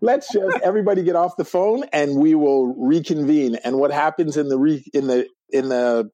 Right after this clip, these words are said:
time in which we in-, we reconvene, we have little parlayings. So then I'll call Sean and work through what, what his issues or concerns are. And then I'll call Dion and see what her issues or concerns are.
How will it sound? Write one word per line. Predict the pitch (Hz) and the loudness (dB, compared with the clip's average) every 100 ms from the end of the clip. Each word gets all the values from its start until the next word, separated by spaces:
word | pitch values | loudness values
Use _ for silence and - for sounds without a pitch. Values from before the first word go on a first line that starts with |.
| _ _ _ - | _ _ _ -6
time | 160 165 170 156 | -2 0 0 -2
in | 147 | 0
which | 151 - | -2 0
we | 151 135 | 0 0
in-, | 127 156 151 117 | 0 -2 -2 -2
we | 131 | 0
reconvene, | 131 147 151 143 131 170 156 135 | 2 0 -2 -4 0 0 0 0
we | 135 | 0
have | 143 143 | 0 0
little | 143 135 127 | 2 0 0
parlayings. | - 143 135 143 104 104 - - - - | -2 0 2 2 -2 -6 -14 -16 -20 -6
So | 135 131 | -2 0
then | 131 123 | 0 0
I'll | 139 160 165 | -2 0 -2
call | - 156 147 | -2 -2 -2
Sean | - 147 135 117 | -4 -2 0 -2
and | 113 | -2
work | 123 139 139 | 2 0 0
through | 143 147 139 135 131 _ _ _ - | 0 2 2 0 -2 _ _ _ -6
what, | 120 143 - - | -2 -2 -4 -6
what | 147 147 - | -2 -2 -4
his | 135 170 143 - - - - | -2 -2 -2 -12 -20 -16 -4
issues | 156 - 151 135 | -4 0 0 0
or | 139 | -2
concerns | - 131 135 143 139 131 | -2 -4 -2 -2 0 0
are. | 123 107 | 0 0
And | 117 | -2
then | 127 | 0
I'll | 131 127 120 _ - - | 0 -2 -4 _ -18 -6
call | 165 156 | -2 -2
Dion | 139 196 156 123 120 | 0 0 0 0 -4
and | 123 | -6
see | - | -2
what | 151 147 | 0 0
her | 139 185 160 | 0 -2 0
issues | 156 - 143 131 | -2 -2 -2 0
or | 123 | -2
concerns | - 127 117 151 147 131 | -2 -6 -4 -2 -2 0
are. | 120 104 107 | -2 -2 -8